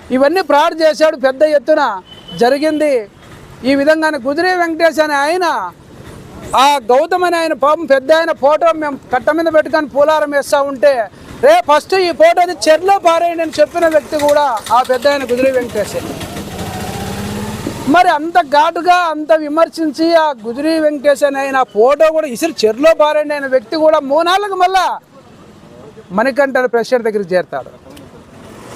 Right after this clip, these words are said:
అంటే కేరళ వాళ్ళు చేర్రి, నాగలింగారెడ్డి చేరా, గుదిరి వెంకటేష్ అన్న చేరా,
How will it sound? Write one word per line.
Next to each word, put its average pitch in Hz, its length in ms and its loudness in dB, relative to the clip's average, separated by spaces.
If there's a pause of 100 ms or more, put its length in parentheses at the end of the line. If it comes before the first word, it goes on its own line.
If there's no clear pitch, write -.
(600)
అంటే 208 180 4 (220)
కేరళ 262 280 0 (140)
వాళ్ళు 311 180 -2 (100)
చేర్రి, 302 320 2 (460)
నాగలింగారెడ్డి 294 800 0
చేరా, 302 280 2 (380)
గుదిరి 185 260 0
వెంకటేష్ 240 400 0
అన్న 302 200 -4
చేరా, 320 280 2